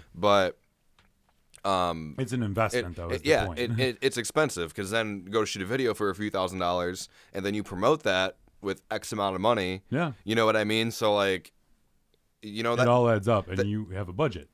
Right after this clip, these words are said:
Speaker 1: Yeah, and that's the difference. So, like, anybody listening now, you know, and if you're an aspiring musician or you're like me or way bigger than me, whatever you, whatever it is, um,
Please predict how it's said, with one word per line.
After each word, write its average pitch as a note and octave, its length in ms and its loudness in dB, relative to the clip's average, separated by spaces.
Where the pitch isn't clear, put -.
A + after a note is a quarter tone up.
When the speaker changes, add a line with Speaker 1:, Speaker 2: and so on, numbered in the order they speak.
Speaker 1:
Yeah, B2 240 6
and A2 160 2
that's C3 200 4
the B2+ 60 -6
difference. A2 320 0
So, G2+ 200 4
like, G2 180 4
anybody A2+ 320 -2
listening G#2 360 -4
now, E2 360 -2
you F#2 100 -4
know, F2+ 200 0
and F2+ 100 -2
if E2+ 120 -6
you're F#2 380 2
an E2+ 60 -8
aspiring F2 520 -2
musician E2+ 380 -6
or E2 80 -4
you're E2 340 -6
like E2+ 240 -6
me G#2 200 0
or F2 400 0
way E2+ 220 -4
bigger G2+ 220 0
than G2+ 100 -4
me, G2+ 100 0
whatever G2 300 2
you, F#2 200 -4
whatever G2 380 0
it F2 60 2
is, D#2+ 360 2
um, F2 520 2